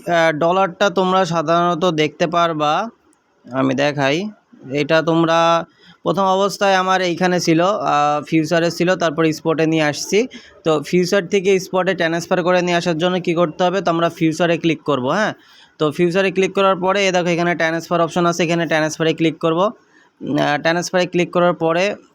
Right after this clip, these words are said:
আমরা এখান থেকে ট্রান্সফার করে নিব, হ্যাঁ। তো আমাদের, আচ্ছা, এখানে ইউএসডিটি ঠিক আছে। তো এখান থেকে আমরা ওপরে এখান থেকে এখানে ক্লিক করলাম, হ্যাঁ, স্পটটা নিচে থাকবে আর ইউএসডিটি ফিউচারটা উপরে থাকবে। তো এখানে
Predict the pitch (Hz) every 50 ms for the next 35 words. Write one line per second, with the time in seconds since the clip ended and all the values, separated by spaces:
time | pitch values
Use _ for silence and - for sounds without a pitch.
0 | - - 147 156 156 160 165 156 151 151 170 165 165 147 160 151 170 160 160 151
1 | 143 143 143 - 156 151 147 165 165 165 151 139 127 131 143 175 185 156 123 -
2 | 139 139 143 147 139 143 147 151 147 139 110 120 135 - - - 135 123 127 127
3 | 127 139 135 135 135 135 139 143 135 135 143 127 156 156 143 - 156 143 151 151
4 | 147 - - 180 202 226 - _ - - - _ - 147 147 151 160 175 175 170
5 | 180 170 180 175 180 180 180 180 175 175 180 180 180 175 170 151 175 175 175 175
6 | 175 160 180 175 170 170 170 180 175 156 - 170 170 165 - - 175 180 190 196
7 | 185 196 214 202 165 139 147 151 - - - 170 156 160 - 170 170 175 175 185
8 | 185 - 175 160 143 147 160 185 226 254 - _ _ _ _ _ _ - - 147
9 | 151 156 165 175 170 151 151 170 156 170 156 165 160 151 156 170 147 - 170 175
10 | 160 180 170 165 151 156 139 131 139 131 156 151 156 151 170 165 165 170